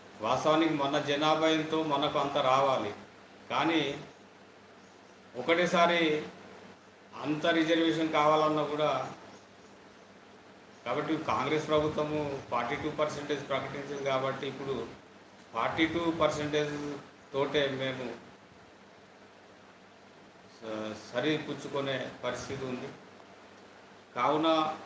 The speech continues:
సెంట్రల్ గవర్నమెంట్ ఒకవేళ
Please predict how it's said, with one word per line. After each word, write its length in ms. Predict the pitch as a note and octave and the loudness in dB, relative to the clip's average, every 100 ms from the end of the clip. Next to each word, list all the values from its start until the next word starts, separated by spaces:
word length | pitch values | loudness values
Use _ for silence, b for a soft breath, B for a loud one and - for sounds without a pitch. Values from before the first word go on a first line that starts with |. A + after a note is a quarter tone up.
| - - - - - - - - - - - - - - - - - - | -18 -20 -20 -20 -20 -20 -20 -20 -20 -20 -20 -20 -20 -20 -20 -20 -20 -6
సెంట్రల్ 380 | C3+ C#3 D#3+ D#3 | -4 0 0 4
గవర్నమెంట్ 480 | D#3 D3+ D#3 D3+ D3+ C#3+ C#3+ - - - - - - - | 4 4 2 -2 -2 -2 -4 -8 -18 -20 -20 -20 -20 -16
ఒకవేళ 340 | - C3+ C#3+ | -4 0 2